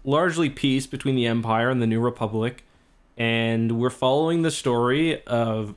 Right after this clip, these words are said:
mostly Jacen and Jaina Solo, the twin, uh, children of Han and Leia,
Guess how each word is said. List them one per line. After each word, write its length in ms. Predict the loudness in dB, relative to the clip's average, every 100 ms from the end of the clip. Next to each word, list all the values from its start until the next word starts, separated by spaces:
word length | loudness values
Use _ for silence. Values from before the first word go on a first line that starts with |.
| -10
mostly 760 | -4 -4 -2 -2 0 0 -2
Jacen 460 | -2 -2 0 0 0
and 120 | 0
Jaina 340 | 0 0 0 -2
Solo, 520 | -4 -4 -4 -4 -4
the 120 | -4
twin, 640 | -6 -4 -2 -2 -2 -6 -10
uh, 240 | -10 -10
children 480 | -6 -2 0 0 -2
of 320 | -4 -6 -6
Han 220 | -4 -4
and 120 | -4
Leia, 360 | -4 -4 -4 -6